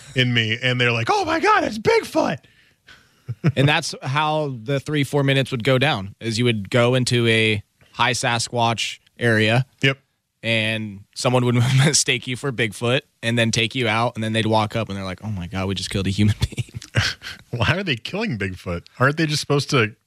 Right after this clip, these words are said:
Speaker 1: capture evidence of Bigfoot? <laughs>
Speaker 2: That, hey,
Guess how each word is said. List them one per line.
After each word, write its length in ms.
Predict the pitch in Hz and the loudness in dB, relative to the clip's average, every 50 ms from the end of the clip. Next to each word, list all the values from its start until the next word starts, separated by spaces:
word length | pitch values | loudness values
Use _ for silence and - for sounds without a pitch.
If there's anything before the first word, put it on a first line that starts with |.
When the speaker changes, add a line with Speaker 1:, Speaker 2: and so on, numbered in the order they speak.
| _ _ _ - | _ _ _ -4
Speaker 1:
capture 360 | - 123 131 127 - - 104 | 0 2 2 2 4 4 2
evidence 340 | 107 117 120 139 151 147 180 | 2 2 2 -2 -2 -2 -6
of 60 | 170 | -6
Bigfoot? 420 | 170 175 180 - - - 202 202 _ | -8 -8 -10 -10 -10 -14 -14 -14 _
<laughs> 60 | _ - - - - - _ _ _ _ - 170 - - | _ -20 -20 -20 -20 -20 _ _ _ _ -4 -4 -2 0
Speaker 2:
That, 220 | 123 131 143 139 | -2 -2 -2 -2
hey, 420 | 226 - 139 165 185 135 104 95 | -2 -2 -2 0 -2 -2 -4 -8